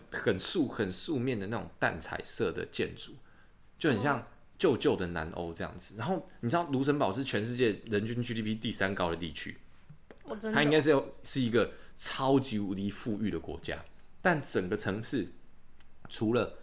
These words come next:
Speaker 1: 他们开的车之外，完全看不出来他们到底富裕在哪。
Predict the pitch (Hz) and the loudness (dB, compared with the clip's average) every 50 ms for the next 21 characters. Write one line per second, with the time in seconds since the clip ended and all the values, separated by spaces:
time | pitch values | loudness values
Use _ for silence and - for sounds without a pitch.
0 | - - - - - 135 139 135 120 - - - 127 123 113 98 - - - 101 | -16 -14 -10 -4 -2 0 0 0 0 -2 0 0 2 2 2 0 0 0 0 0
1 | 101 95 - 95 90 95 85 - - - - - - - - - - - - 95 | 2 0 0 0 0 0 0 -2 -4 -12 -18 -18 -16 -16 -16 -16 -14 -6 -2 0
2 | 92 107 113 - - 98 98 - 117 110 104 98 - 110 92 80 92 98 95 92 | 0 0 0 -2 -2 -4 -4 -2 -4 -2 -2 -2 0 0 0 2 0 -2 -4 -2
3 | 98 92 - 78 - - - 95 87 87 87 87 85 80 82 87 - - | -4 -4 -4 -6 -10 -8 -6 -4 -4 -4 -4 -4 -6 -8 -8 -10 -12 -16